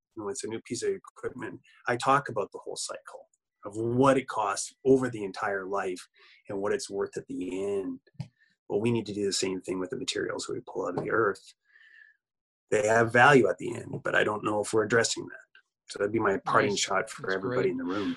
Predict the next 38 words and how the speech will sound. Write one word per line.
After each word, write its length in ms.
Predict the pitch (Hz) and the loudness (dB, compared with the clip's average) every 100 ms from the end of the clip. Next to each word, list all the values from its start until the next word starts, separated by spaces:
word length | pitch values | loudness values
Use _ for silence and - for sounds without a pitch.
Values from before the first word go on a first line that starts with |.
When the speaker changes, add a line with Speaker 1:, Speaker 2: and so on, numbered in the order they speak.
| - | 2
Speaker 2:
Well, 120 | 156 | 6
we've 140 | 165 160 | 8 8
been 100 | 156 | 6
talking 300 | 165 160 147 | 6 4 4
to 100 | 131 | 2
James 400 | 135 143 139 - | 2 2 2 0
Hillman, 520 | 156 143 131 165 202 | 2 6 8 6 2
who, 580 | - 131 123 123 123 - - | 0 2 4 4 0 -8 -8
first 260 | - 131 131 | 0 0 0
and 80 | 123 | -2
foremost, 520 | 135 127 123 127 - | 2 4 4 2 0
third 240 | 135 131 | 2 2
generation 640 | 120 131 123 123 120 123 117 | 2 2 2 2 0 0 0
miner. 400 | 113 117 123 139 | 2 2 2 0
That's 200 | 117 110 | -2 -4
very 260 | 120 117 | -2 -2
cool. 320 | 107 - 117 143 | -2 -2 -2 -2
You 100 | 107 | -4
don't 160 | 110 - | -6 -8
hear 180 | - 110 | -10 -4
that, 260 | 113 117 - _ - - _ _ | -2 -2 -4 _ -20 -20 _ _
uh, 140 | 110 107 | -8 -6
spoken 520 | - 117 113 113 110 | -4 0 0 0 -2
very 240 | 107 110 | -2 -4
often. 380 | 107 104 113 135 | -4 -4 -6 -6
So 400 | 127 113 110 107 - _ _ | -6 -4 -4 -6 -14 _ _
congratulations 720 | 110 117 113 110 107 110 113 110 | -4 -2 0 0 0 0 -4 -4
on 140 | 107 | -2
that. 180 | 113 127 | -2 -2
But 120 | 123 | -2
he's 120 | 120 | 0
also 380 | 127 131 131 127 | 2 0 2 2
a 100 | 120 | 2
logistics, 760 | 107 107 120 120 123 113 - - _ _ _ _ _ - | 2 0 -2 -2 -4 -4 -6 -10 _ _ _ _ _ -12
uh, 400 | 110 107 110 107 - | -10 -8 -8 -10 -8
professional 800 | 113 107 120 123 147 151 151 143 120 | -10 -2 0 0 -2 0 0 -2 -4
and, 340 | 110 110 107 | -2 -2 -2
uh, 360 | 110 107 107 | -2 -2 -2